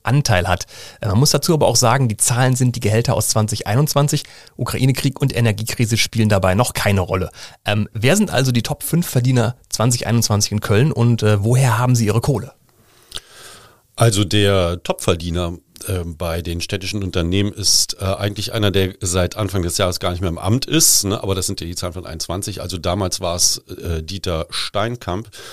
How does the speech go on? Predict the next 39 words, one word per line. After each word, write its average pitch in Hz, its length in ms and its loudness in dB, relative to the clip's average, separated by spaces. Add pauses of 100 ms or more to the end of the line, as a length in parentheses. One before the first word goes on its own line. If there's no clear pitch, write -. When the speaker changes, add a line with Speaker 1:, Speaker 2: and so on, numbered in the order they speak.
(220)
Speaker 2:
der 110 60 2
ist 95 80 0
Chef - 180 -2
von 110 120 -4
den 127 140 0
Rheinenergie 76 640 -2
und 82 200 -10 (140)
der 95 280 2
hat, - 420 0 (800)
äh, 107 60 0
all 98 640 0
inclusive 107 640 -2
fast - 640 2
neunhunderttausend 90 1120 0
Euro 80 380 -4
im 76 160 -8
Jahr 73 340 -6 (440)
verdient. 78 640 -6
Das - 180 2
ist - 200 -10
natürlich, 90 720 -6
äh, 82 320 -8
ordentlich. 131 540 0 (440)
Ähm, 110 240 6
Speaker 1:
Mhm. 98 60 6
Speaker 2:
nun 104 100 6
bekam 113 320 4
er 120 80 4
das 95 160 0
nicht 110 140 2
nur 101 80 4
für - 120 -2
den, 92 200 0
seinen 90 180 -2
Job 104 180 -2
in 87 120 -2
der 82 180 -2
Rheinenergie, 104 540 -2
da 87 200 0